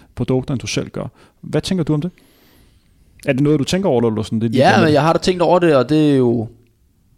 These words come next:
Speaker 2: man kan jo sige, det er måske ris til egen røv, om man ikke har, øh,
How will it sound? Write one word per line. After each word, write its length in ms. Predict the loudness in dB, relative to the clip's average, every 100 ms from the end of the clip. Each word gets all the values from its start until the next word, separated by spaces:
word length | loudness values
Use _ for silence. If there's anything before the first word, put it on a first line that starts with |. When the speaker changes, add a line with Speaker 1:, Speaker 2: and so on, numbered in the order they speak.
| _ _ -20 _ _
Speaker 2:
man 140 | -6 -2
kan 80 | -2
jo 40 |
sige, 340 | 0 0 0 -6 -20 -20 _ _ _ -4
det 60 | -2
er 40 |
måske 540 | -2 0 2 4 2 -2 -16 -20 _ _ -2
ris 160 | -2 2
til 100 | 0
egen 220 | 2 2
røv, 120 | 2
om 120 | 2 -2
man 160 | -2
ikke 160 | -2 0
har, 240 | 2 2
øh, 300 | 2 0 0